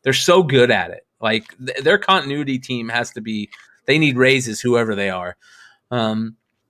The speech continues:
but this is interesting. I didn't, I didn't notice this one. It says, uh, "Home is where you make it."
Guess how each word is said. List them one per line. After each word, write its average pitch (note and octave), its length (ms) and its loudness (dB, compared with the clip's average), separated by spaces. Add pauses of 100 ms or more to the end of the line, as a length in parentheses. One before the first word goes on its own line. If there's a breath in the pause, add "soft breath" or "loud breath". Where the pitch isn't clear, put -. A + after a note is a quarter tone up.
(180)
but D3 140 0
this A3+ 180 2
is D#3+ 80 0
interesting. D3 400 0
I C#3+ 100 4
didn't, D3+ 500 0
I C3 80 -4
didn't C#3+ 340 -4
notice C#3 360 0
this C3+ 200 -4
one. C3 300 2
It A#2+ 80 -6
says, B2+ 320 0
uh, A2+ 260 2
"Home C3 400 0
is B2+ 140 -4
where B2 180 4
you B2 180 0
make B2+ 340 0
it." D#3 200 2